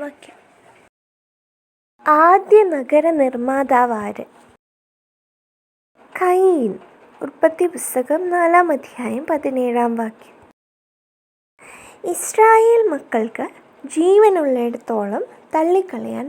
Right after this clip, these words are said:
പാടില്ലാത്തത് ആരെ? ലേവ്യർ.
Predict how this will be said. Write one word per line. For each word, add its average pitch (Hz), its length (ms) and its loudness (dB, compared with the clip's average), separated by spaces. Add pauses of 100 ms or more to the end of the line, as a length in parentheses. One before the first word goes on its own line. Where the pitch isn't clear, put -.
പാടില്ലാത്തത് 233 720 -4 (180)
ആരെ? 269 200 -4 (2500)
ലേവ്യർ. 330 580 2